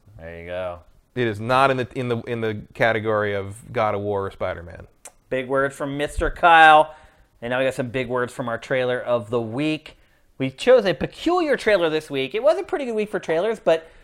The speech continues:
Speaker 1: this is, for me, the most memorable one of all because it's doing something that is never done, and that is making a trailer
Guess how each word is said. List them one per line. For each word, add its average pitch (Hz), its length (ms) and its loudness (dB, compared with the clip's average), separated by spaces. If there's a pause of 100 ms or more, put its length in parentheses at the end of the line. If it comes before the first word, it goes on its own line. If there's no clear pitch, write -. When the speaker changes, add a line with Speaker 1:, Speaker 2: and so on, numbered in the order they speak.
(200)
Speaker 1:
this - 180 2
is, 254 200 -6
for 190 220 2
me, 185 160 -2
the 170 100 0
most 151 260 0
memorable 156 580 2
one 143 160 2
of 127 140 -2
all 131 240 6
because 143 560 4
it's 139 280 -2
doing 175 360 -2
something 180 420 -2
that 143 160 2
is 123 160 -8
never 139 380 0
done, 113 480 0 (380)
and 127 180 -6
that 180 200 6
is 202 200 -2
making 208 640 -2 (100)
a 185 140 -6
trailer 202 880 0